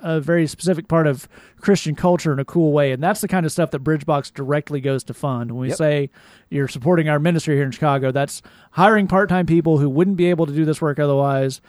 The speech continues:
Speaker 1: and you're supporting that at, for only eight dollars a month, and you get a bunch of cool stuff to forward your own walk. You can sign up for that at missionusa dot com slash bridgebox. You do support that, and you also support the awesome work that Lee's doing with kids and with folks down there in Tennessee. If you sign up for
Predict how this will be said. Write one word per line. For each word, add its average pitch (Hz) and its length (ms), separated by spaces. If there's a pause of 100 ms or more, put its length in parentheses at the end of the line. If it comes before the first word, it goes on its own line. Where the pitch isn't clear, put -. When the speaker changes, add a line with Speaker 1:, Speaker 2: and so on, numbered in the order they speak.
(140)
Speaker 1:
and 147 120
you're 202 120
supporting 147 380
that 135 240
at, 160 100
for 160 180
only 214 280
eight 160 100
dollars 143 280
a 135 40
month, 131 260
and 185 200
you 175 40
get 160 100
a 147 40
bunch 151 160
of 135 60
cool 151 180
stuff 139 420 (440)
to 151 360
forward 160 340
your 143 160
own 151 320
walk. 139 320
You 147 60
can 123 60
sign 151 120
up 131 60
for - 40
that 135 160
at 143 60
missionusa 143 440
dot 135 120
com 139 240
slash 135 320
bridgebox. 139 640 (360)
You 151 100
do 160 120
support 202 400
that, 226 140
and 220 100
you 196 60
also 175 160
support 180 240
the 165 80
awesome 175 340
work 165 160
that 151 120
Lee's 156 220
doing 156 300
with 139 260 (320)
kids 185 520
and 156 200
with 143 220
folks 160 260
down 151 220
there 147 140
in 143 40
Tennessee. 156 460
If 165 80
you 135 60
sign 147 120
up 139 60
for 131 300